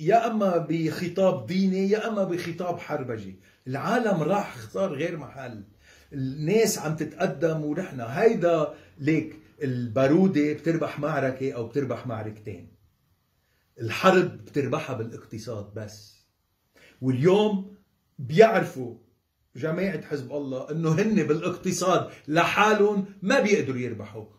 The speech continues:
ولا بيحلموا يربحوا. الحرب بيربحوها معنا كلنا كلبنانية.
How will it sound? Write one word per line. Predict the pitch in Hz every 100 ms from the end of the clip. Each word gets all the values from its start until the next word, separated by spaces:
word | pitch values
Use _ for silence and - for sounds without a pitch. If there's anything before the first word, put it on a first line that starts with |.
| -
ولا | 175 233 185
بيحلموا | 208 262 185 143 123
يربحوا. | 113 107 101 - - _ _ _ _ _ _ _ _ _ _ -
الحرب | 147 - - 247 165
بيربحوها | 139 170 202 190 - 220 214 208 - -
معنا | 170 226 208 190
كلنا | 170 233 208 170
كلبنانية. | 156 165 151 131 123 113 98 -